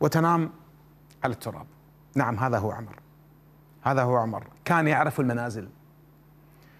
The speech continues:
ذات مرة كان يمشي هو وعلي وطلحة والزبير وسعد، صناديد الإسلام، الأئمة الفاتحين، رجالات الإسلام الكبار، كان يمشي ويتكلمون بشأن الدولة وشأن الفتوحات،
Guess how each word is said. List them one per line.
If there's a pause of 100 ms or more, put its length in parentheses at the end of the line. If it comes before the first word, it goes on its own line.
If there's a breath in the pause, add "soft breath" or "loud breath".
(460 soft breath)
ذات
مرة
كان
يمشي
هو (480)
وعلي (520)
وطلحة (220)
والزبير
وسعد،
صناديد
الإسلام، (480)
الأئمة
الفاتحين، (1400)
رجالات
الإسلام
الكبار، (200)
كان
يمشي
ويتكلمون
بشأن
الدولة (320 loud breath)
وشأن
الفتوحات،